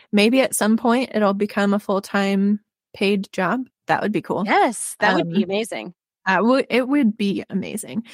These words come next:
Speaker 1: But also, I mean, it's kind of a cool hobby to have too. It's
Speaker 2: Yeah.
Speaker 1: a very intense hobby to have, but it's a cool
Speaker 2: <laughs>
Speaker 1: hobby. <laughs>
Speaker 2: It is a very cool hobby.
Speaker 1: <laughs> Um, all right. Moving past the sad stuff, though.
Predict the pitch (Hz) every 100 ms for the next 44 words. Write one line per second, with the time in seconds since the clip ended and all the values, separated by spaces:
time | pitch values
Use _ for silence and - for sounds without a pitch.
0 | - - 240 233 233 233 220 214 214 _
1 | - 277 277 277 269 - - - 440 302
2 | 196 - 214 220 180 170 175 - 208 -
3 | 208 - 214 208 220 _ _ _ _ _
4 | 214 202 233 233 240 226 196 185 208 233
5 | - 220 180 175 202 202 80 - - -
6 | 349 415 - - 226 381 381 392 233 403
7 | - 403 - - - 294 277 _ _ -
8 | - 480 - 262 240 233 220 208 202 190
9 | 190 202 185 226 214 156 196 277 - 320
10 | - 247 - _ _ _ - 262 - 240
11 | 233 226 220 226 247 _ _ 220 202 170
12 | 123 - _ _ - 233 254 247 247 214
13 | 196 - 208 196 - 151 135 - 170 202
14 | - 85